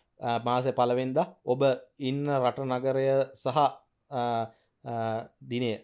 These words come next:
පළවෙනිදා, කියන්නේ, අ, නොවැම්බර් පළවෙනිදා කියලා ටයිප් කරලා Google එකේ, අ, සර්ච් කරන්න සන්රයිස් කියලා කියලා. එතකොට එදා උදෑසන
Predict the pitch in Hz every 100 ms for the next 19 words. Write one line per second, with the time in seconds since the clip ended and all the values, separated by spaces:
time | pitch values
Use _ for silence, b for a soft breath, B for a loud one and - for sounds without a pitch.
0 | _ - 117 117 113 101 101 107 107 98
1 | 120 107 110 117 117 107 113 113 110 110
2 | 107 110 107 - 113 113 165 - 120 117
3 | 117 113 110 131 202 b b b _ 123
4 | 120 117 113 113 - 127 127 143 131 131
5 | 139 185 - _ _ - - 135 139 135
6 | 127 - 131 139 - _ _ _ 135 110
7 | 101 131 135 127 135 151 131 123 135 135
8 | 147